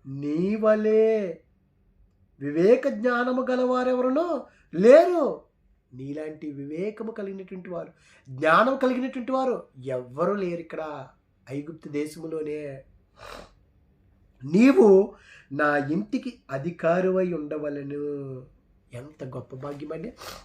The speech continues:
నా రాజ్యానికే కాదు, నా ఇంటికి కూడా నీవే అధికారివి. ఎంత గొప్ప భాగ్యాన్ని ఇచ్చాడండి యోసేపు గారికి దేవుడు.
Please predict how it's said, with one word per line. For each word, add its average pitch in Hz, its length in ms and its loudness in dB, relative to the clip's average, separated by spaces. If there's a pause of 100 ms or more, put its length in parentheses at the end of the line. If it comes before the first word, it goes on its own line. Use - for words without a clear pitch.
(380)
నా 202 160 12
రాజ్యానికే 262 760 8
కాదు, 262 420 2 (260)
నా 196 240 6
ఇంటికి 226 640 0
కూడా 311 520 2 (400)
నీవే 214 680 2
అధికారివి. 156 1000 -6 (160)
ఎంత 147 320 -16
గొప్ప 127 340 -18
భాగ్యాన్ని 139 500 -14
ఇచ్చాడండి 175 480 -16 (420)
యోసేపు 170 440 -8
గారికి 175 200 -6
దేవుడు. 165 400 -8